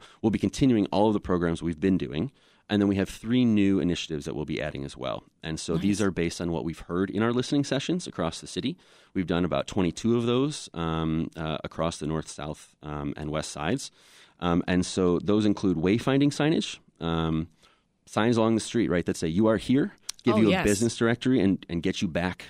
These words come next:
Speaker 1: right, into a place to spend some more money. And so we've heard that from communities. Now we're gonna have some funds to do that.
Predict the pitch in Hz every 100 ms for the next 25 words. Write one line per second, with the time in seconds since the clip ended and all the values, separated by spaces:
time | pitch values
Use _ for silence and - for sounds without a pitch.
0 | - 85 87 95 92 95 - 90 - -
1 | 95 92 76 80 73 78 69 - - -
2 | - 90 90 90 - 92 90 101 - 113
3 | 107 101 104 98 95 98 113 156 160 87
4 | 90 90 82 85 - 76 76 80 - 71
5 | 73 73 78 139